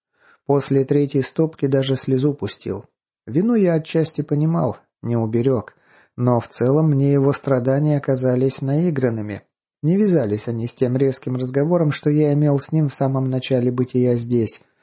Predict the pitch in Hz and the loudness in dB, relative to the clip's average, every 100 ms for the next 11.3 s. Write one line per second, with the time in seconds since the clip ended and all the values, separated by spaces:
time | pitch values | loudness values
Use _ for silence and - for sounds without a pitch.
0 | _ _ _ 135 147 156 208 202 185 185 | _ _ _ 0 2 0 0 2 2 2
1 | 175 165 151 156 160 151 139 131 127 123 | 2 2 2 2 2 2 2 0 2 2
2 | 120 - 131 131 127 123 123 123 127 120 | 0 0 0 2 2 0 -2 0 0 -2
3 | 117 - 123 123 120 113 110 110 - 180 | -4 -4 -2 0 0 -2 -6 -8 -2 0
4 | 175 170 - _ _ _ - 160 202 202 | 2 0 -2 _ _ _ -2 0 2 2
5 | 147 139 131 160 170 175 170 - 139 139 | 4 4 2 2 2 2 0 0 0 0
6 | 127 135 175 175 170 156 139 - 143 139 | 0 2 2 4 2 2 -2 -2 -2 0
7 | 135 127 - 135 131 131 - - 113 - | 0 0 0 0 2 0 -4 -4 -2 -2
8 | 117 113 - - 117 117 107 98 95 - | -6 -6 -8 -4 -2 0 -2 -2 -6 -14
9 | _ _ _ _ - 127 165 170 185 170 | _ _ _ _ -10 -6 -4 -2 -2 0
10 | 170 151 143 139 135 135 127 131 131 107 | 0 0 0 2 2 2 0 0 0 0
11 | 95 - | -2 -12